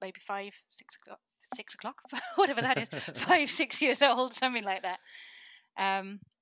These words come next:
Speaker 1: and yeah, that was it. Um, so any birthdays and Christmas, all I'd ask for was embroidery kits and things like that.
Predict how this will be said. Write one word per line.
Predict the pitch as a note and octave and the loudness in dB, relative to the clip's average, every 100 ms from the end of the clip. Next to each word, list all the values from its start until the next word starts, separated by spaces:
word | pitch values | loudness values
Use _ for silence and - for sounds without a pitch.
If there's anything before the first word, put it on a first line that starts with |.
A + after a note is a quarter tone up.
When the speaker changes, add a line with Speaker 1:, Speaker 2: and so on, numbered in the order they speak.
| - | -12
Speaker 1:
and | G#3+ | -4
yeah, | A#3 G3+ F#3 | -2 -2 -2
that | G3 | -4
was | G3 | -4
it. | A3 - _ - | -6 -6 _ -6
Um, | F3+ F3 F3 - | -4 -6 -8 -12
so | - G3 | -6 -2
any | F#3 F#3 F#3 - | -4 -6 -12 -8
birthdays | F#3+ F#3+ - F#3+ F#3 | -4 -4 -6 -8 -8
and | - | -12
Christmas, | - G3 - F#3 - | -10 -10 -12 -12 -10
all | F3+ | -10
I'd | F3 F3+ | -8 -6
ask | E3+ - | -8 -10
for | F#3 | -12
was | F3 E3 | -12 -14
embroidery | E3+ E3+ E3 E3 - | -14 -14 -12 -16 -14
kits | F#3 - - | -14 -14 -20
and | E3 E3+ | -18 -20
things | E3+ E3+ | -18 -16
like | D#3+ | -12
that. | E3+ F3 | -10 -10